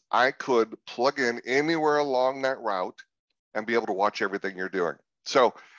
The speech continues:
if you think that the information sitting, when you're sitting in your home is secured and protected, you're wrong. I'll give you an example. If you're on a cable network, everybody that's on that network until it gets to the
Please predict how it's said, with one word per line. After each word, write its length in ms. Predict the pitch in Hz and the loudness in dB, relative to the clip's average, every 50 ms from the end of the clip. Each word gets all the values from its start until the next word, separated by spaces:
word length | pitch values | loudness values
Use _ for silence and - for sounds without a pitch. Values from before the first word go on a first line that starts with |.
| - _ _ _ | -20 _ _ _
if 180 | - 127 117 104 | -4 -4 -4 -4
you 200 | 110 139 190 208 | -4 -4 -4 0
think 260 | - - 202 190 180 | 2 4 2 4 4
that 160 | - 160 131 | 2 2 2
the 140 | - 127 120 | 4 4 4
information 640 | 127 135 - - 135 127 127 131 - - 120 120 110 | 4 2 2 0 0 2 2 0 0 -2 -4 -6 -8
sitting, 560 | - - - 135 139 139 131 127 123 120 113 _ _ _ _ _ _ _ _ - | -4 -2 0 0 0 0 -2 -2 -6 -8 -10 _ _ _ _ _ _ _ _ -6
when 180 | - 113 117 | -2 0 2
you're 120 | 120 135 135 | 2 2 2
sitting 320 | - - 147 135 139 131 | 2 4 4 4 4 4
in 100 | 123 113 | 2 2
your 200 | 110 110 123 131 | 2 2 2 2
home 500 | 127 - 131 127 123 107 87 87 92 92 _ _ _ _ - | 0 0 0 2 2 0 0 -4 -8 -14 _ _ _ _ -8
is 100 | 104 - | -8 -6
secured 420 | - 127 117 - - 120 117 113 | -6 -8 -6 -2 2 2 4 4
and 120 | 113 110 107 | 2 0 -2
protected, 500 | 127 - - 117 90 - - 107 95 92 | -2 -2 0 0 0 0 -2 -10 -8 -4
you're 160 | 95 98 95 | -2 0 0
wrong. 260 | 87 78 - - 82 - _ _ _ _ _ _ _ _ _ _ _ _ _ _ _ _ _ _ _ - | 2 0 0 -2 -6 -12 _ _ _ _ _ _ _ _ _ _ _ _ _ _ _ _ _ _ _ -2
I'll 120 | - 104 | -2 0
give 160 | - 117 117 | 0 0 2
you 80 | 113 120 | 2 2
an 60 | 113 | 2
example. 520 | 113 110 98 110 101 98 - - - - _ _ _ _ - - _ _ _ _ - | 2 2 2 2 2 2 2 -2 -10 -14 _ _ _ _ -20 -20 _ _ _ _ -4
If 140 | 139 - | -2 0
you're 140 | 127 131 123 | 4 4 6
on 100 | 127 131 | 6 4
a 60 | 135 | 2
cable 400 | - - - 165 190 185 160 123 | 0 -2 -2 0 0 2 0 0
network, 480 | 95 90 85 - - 85 - _ - - _ _ _ _ _ _ _ _ _ _ _ _ - | 0 -2 -4 -4 -4 -8 -8 _ -12 -18 _ _ _ _ _ _ _ _ _ _ _ _ 4
everybody 560 | 131 139 139 170 185 190 151 151 135 135 135 | 4 4 6 4 2 4 6 4 4 4 2
that's 240 | 117 113 104 - - - | 0 0 -2 -2 -2 0
on 360 | 98 113 120 131 143 151 143 | 2 4 4 4 2 4 4
that 180 | 139 135 131 | 4 4 4
network 480 | 117 139 131 - - 120 110 107 - - | 2 0 -2 -2 0 -2 -4 -4 -4 -6
until 300 | 113 98 - - 110 107 | -12 -12 -8 -4 -2 -2
it 120 | 104 - | -4 -4
gets 280 | - 110 127 - - - | -4 -4 -4 -4 -4 -4
to 140 | - 147 135 | -4 -2 -2
the 320 | 123 131 123 123 117 113 | -2 -2 -6 -6 -6 -8